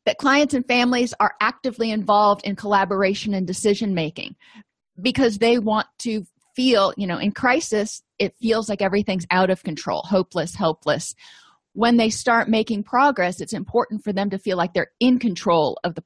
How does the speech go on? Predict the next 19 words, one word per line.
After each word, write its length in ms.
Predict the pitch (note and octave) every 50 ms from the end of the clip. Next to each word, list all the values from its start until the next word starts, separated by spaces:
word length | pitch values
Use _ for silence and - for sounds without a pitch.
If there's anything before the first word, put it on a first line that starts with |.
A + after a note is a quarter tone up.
| _ _ _
pro-, 120 | - A3 - - _ _ _
process. 640 | _ - E3+ D#3+ D#3+ F3 - - - G2 E3 - -
They're 240 | - F3 C3 - _ _ _ _ _ _ _ -
developing 580 | D3+ G3 F3 G#3 G#3+ A3 A#3 G#3+ - G#3 G3
that 140 | F#3+ F3 D#3+
self-efficacy 840 | - - F3+ F3 E3+ - E3 E3+ - - - - - - - D#3 A2
again. 420 | E2+ F2+ - F2+ C#2+ A#1 - E3+ F3 _ _ _ _ _ _ _ _ _ - - - - - _ _ _ _ _ _ _ _ _
We 100 | - D#4
want 160 | D#4+ E4+ F#4+
to 60 | F#4
remember 360 | F4 D#4+ D4 D4+ D#4+ E4 D#4+ C#4
that 120 | A3+ B3
stress 440 | - - - - D4+ E4 F#4+ F#4+ -
is 120 | - C4+ B3+
a 100 | C4 A#3
normal 600 | A3+ A3+ A3+ A3+ A#3 B3 C4+ C#4 C#4 D4 C#4 C#4
part 260 | - C4+ A#3 B3 A#3+
of 120 | B3 G#3+
existence 720 | A#3 G3+ F#3 F3 A3+ A3+ C4 - - - E3+ - - - -